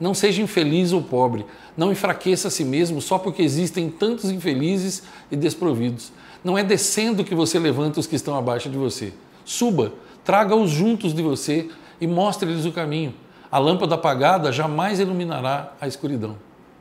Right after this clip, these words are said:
Pense nisso. Meu nome é Ivan Maia e minha missão de vida é trazer informações que permitam às pessoas, que ajudem as pessoas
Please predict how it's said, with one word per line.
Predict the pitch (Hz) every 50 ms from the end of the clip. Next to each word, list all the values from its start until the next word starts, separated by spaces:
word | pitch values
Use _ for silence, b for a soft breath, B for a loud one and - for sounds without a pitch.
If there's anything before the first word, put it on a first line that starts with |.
| - - -
Pense | - 165 139 - -
nisso. | 131 117 110 - - - - B B B B B B B B -
Meu | 143
nome | 147 160 165 160
é | 151
Ivan | 147 156 151 135
Maia | 127 131 143 165 185 196 190 196 B B B B B B
e | 143
minha | 135 143 147
missão | 156 151 135 - - 180 185
de | 170 151
vida | 120 127 147 165 170 139 117 104 - B B B B B B -
é | 117 117 120 120 120 - - - - - - - - - -
trazer | - 151 143 127 120 156 170 175
informações | 160 - - 160 139 143 135 117 - - 151 180 190 156 - - - - B B B B B B B B
que | - 165
permitam | - - 190 156 135 139 156 175 180 165 170 151
às | 143 -
pessoas, | - 135 107 - - 143 151 143 -
que | - 143
ajudem | 139 131 120 131 160 190 180 147 135
as | 127 120 123
pessoas | - 113 - - 139 147 156 139 -